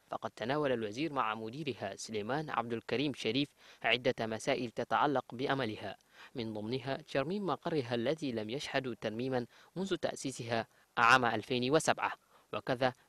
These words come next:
إعادة تفعيل دورها في تطهير المال العام. المحطة الثانية من الزيارة كانت الإدارة العامة للجمارك، حيث بدأها الوزير بنقطة التفتيش التابعة للجمارك بأنجلي. هنا كانت الزيارة أكثر من مفاجأة،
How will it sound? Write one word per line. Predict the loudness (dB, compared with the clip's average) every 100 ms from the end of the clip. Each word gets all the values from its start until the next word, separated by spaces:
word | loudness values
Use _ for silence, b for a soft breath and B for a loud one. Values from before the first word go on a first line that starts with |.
| 2
إعادة | 4 4 2 0
تفعيل | -2 0 -2 0 0
دورها | 2 2 0 -2
في | -4 -4
تطهير | -4 -4 -2 0
المال | 0 0 2
العام. | 6 6 4 -6 _ _ B B 4
المحطة | 4 4 2 2
الثانية | 2 2 2 2 2
من | 2
الزيارة | 0 0 0 0 -2 -2
كانت | -2 0
الإدارة | -2 0 -2 -2 -2
العامة | 0 0 0
للجمارك، | -4 -4 0 0 0 -4 -16 -18 B B B
حيث | -4 -2
بدأها | -2 2 2 2
الوزير | 0 0 0 -2 -4
بنقطة | -4 -2 0 -2
التفتيش | 0 0 0 -2 -4
التابعة | -2 0 2 2 0 -4
للجمارك | -2 2 4 4 2 -4 -4
بأنجلي. | -2 2 4 4 0 -12 _ _ b b -6
هنا | 0 4 4 2 b 2
كانت | 4 4
الزيارة | 0 4 6 6
أكثر | 4 2 -4 -2 0
من | 0
مفاجأة، | -2 0 0 2 0